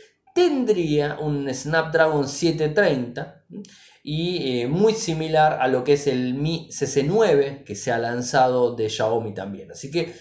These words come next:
bueno, por ese lado, eh, tendría ese micro. Ahora, el Mi A tres Lite,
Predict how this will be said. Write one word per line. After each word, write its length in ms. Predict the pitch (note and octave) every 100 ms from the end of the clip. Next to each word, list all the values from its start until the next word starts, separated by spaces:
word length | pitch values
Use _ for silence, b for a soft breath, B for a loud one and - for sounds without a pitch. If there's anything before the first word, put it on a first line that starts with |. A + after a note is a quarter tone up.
| B -
bueno, 260 | B2+ G2
por 160 | A#2+ D3
ese 220 | D#3+ D#3
lado, 380 | D#3+ D#3+ D#3 -
eh, 140 | A2+ A#2
tendría 760 | B2 A#2+ B2 C3+ C3+ B2 - D3
ese 320 | D3 - A2
micro. 400 | G2+ F#2+ G2 F#2+ B _
Ahora, 500 | - B4+ A#4 D3 A2+
el 140 | C3 C#3+
Mi 180 | F#3+ G#3
A 220 | E3+ -
tres 360 | F3 E3 - -
Lite, 560 | E3+ A3 G3+ G3+ -